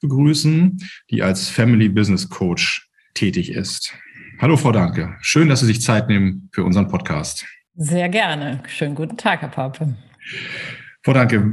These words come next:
Speaker 1: sind Sie so nett und sagen ein paar Worte zu sich selber, was Sie machen, was Sie zu dem Thema Familienunternehmen, ja, sag ich mal, hingeführt hat?
Speaker 2: Ja, sehr gerne.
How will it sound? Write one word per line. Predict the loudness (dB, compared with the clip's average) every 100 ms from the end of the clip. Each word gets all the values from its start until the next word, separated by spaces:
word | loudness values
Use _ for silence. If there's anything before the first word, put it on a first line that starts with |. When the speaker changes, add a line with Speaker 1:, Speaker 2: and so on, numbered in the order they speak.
| 0
Speaker 1:
sind | 2 4 6
Sie |
so | 6
nett | 6 4 2
und | 0 0 -4 -10 -4
sagen | 0 2 2
ein | 0
paar | 0 0
Worte | 2 2 0
zu | -2
sich | -4 0
selber, | 0 0 0
was | -2
Sie | 0
machen, | 0 2 2 0 -2 -8 _ -16
was | -4 -2
Sie | 0 0
zu | 2
dem | 2 2
Thema | 2 4 4 2 -4 -18 _ -20 -8
Familienunternehmen, | -2 0 4 4 4 2 0 0 2 4 4 4 0 -4 -16 _
ja, | -2 0 -2 -8 -20 _ _ -20 -18 -18 -20 _
sag | -4 -2
ich | 0
mal, | 2 2
hingeführt | 4 4 4 2 -2 -2
hat? | -6 -6 -14 -20 -20 -8
Speaker 2:
Ja, | -6 -6 -10
sehr | _ -8
gerne. | -2 -2 -2 -6